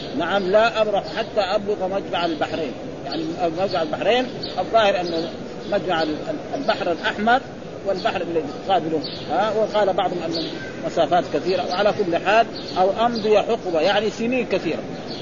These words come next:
أمضي حقبا، الحقب معناه السنين، لابثين فيها أحقابا، يعني سنين كثير. ها، زمانا وجمعه أحقاب، هذا معناه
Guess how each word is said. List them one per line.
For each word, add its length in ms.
أمضي 260
حقبا، 340
الحقب 560
معناه 440
السنين، 320
لابثين 560
فيها 260
أحقابا، 640
يعني 220
سنين 300
كثير. 240
ها، 260
زمانا 440
وجمعه 680
أحقاب، 560
هذا 240
معناه 400